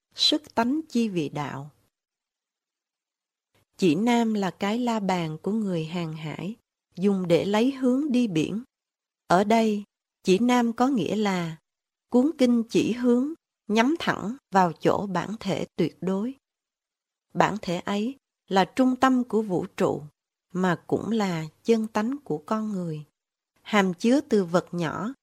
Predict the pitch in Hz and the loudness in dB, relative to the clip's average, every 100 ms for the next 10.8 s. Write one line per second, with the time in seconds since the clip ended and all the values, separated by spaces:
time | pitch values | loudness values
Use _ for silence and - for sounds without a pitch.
0 | _ _ - 226 240 208 - 208 175 - | _ _ -4 0 2 2 0 0 0 0
1 | 139 - _ _ _ _ _ 170 190 208 | -2 -10 _ _ _ _ _ -4 0 0
2 | 262 285 _ 208 208 - 185 147 170 247 | -2 -10 _ -4 -4 -4 -6 -4 -6 -8
3 | _ _ _ _ _ _ _ _ - 262 | _ _ _ _ _ _ _ _ 2 2
4 | 247 196 147 - 180 - 175 175 160 160 | 4 0 0 0 -2 -2 -6 -4 -4 -8
5 | - 214 269 240 214 240 - _ _ _ | -4 -2 -2 -2 -4 -6 -12 _ _ _
6 | _ _ _ _ _ _ 226 285 277 160 | _ _ _ _ _ _ 2 4 4 0
7 | 160 160 120 160 247 247 247 185 160 147 | 0 -2 -2 -2 -2 -2 -2 -4 -4 -6
8 | - - - 220 294 _ _ _ _ - | -8 -8 -4 -2 -4 _ _ _ _ -2
9 | 170 220 233 185 165 220 233 226 190 165 | 2 2 2 -2 2 4 4 2 -2 -2
10 | 220 220 - 226 254 202 156 | -2 -4 -2 -2 -2 -2 -4